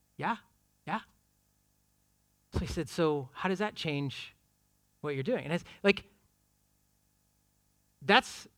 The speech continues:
my imagination, but it's not imaginary. Right? My imagination's not engaged at all to understand, wait, Jesus is with me. He is a person who walks and talks. He is the one that gives me words to say if I have them. So when I'm stuck and I write, I just turn to that seat and I go,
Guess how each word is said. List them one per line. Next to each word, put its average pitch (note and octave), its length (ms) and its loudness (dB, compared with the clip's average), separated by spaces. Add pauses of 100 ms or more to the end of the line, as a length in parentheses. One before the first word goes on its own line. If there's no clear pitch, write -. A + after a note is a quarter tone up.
(140)
my F#3+ 240 8
imagination, F#3 720 4 (440)
but D#3+ 100 -2
it's - 100 -4
not F#3 120 0
imaginary. C3+ 760 -4 (1600)
Right? F#3+ 180 2
My F#3 120 8
imagination's A3+ 680 6
not A#3 200 10
engaged A3+ 460 10
at F#3 80 10
all A#3+ 260 12
to A#3+ 140 6
understand, A#3+ 460 8
wait, C4+ 180 6
Jesus E4 460 10
is A#3+ 160 4
with D#4 180 6
me. B3+ 220 8 (160)
He C#4 100 12
is C#4+ 120 10
a C4+ 60 12
person D#4 440 6
who B3 120 10
walks C4 460 10
and C4 120 6
talks. C#4 360 6 (160)
He E4 200 12
is D#4+ 120 10
the E4+ 80 8
one E4 220 12
that D4+ 80 8
gives C4+ 240 8
me D4 120 8
words D4 300 8
to C#4+ 80 4
say C#4+ 220 10
if A#3+ 80 6
I B3 100 12
have C#4 200 12
them. B3+ 120 4
So C4+ 140 2
when B3 100 10
I'm A3+ 100 8
stuck D4+ 360 6
and C4 80 8
I B3 60 10
write, C4 200 12
I B3 220 10
just A3+ 180 -2
turn C#4+ 200 10
to C4 60 10
that B3+ 200 10
seat C4+ 140 2
and A#3+ 100 6
I B3 80 12
go, A3 220 10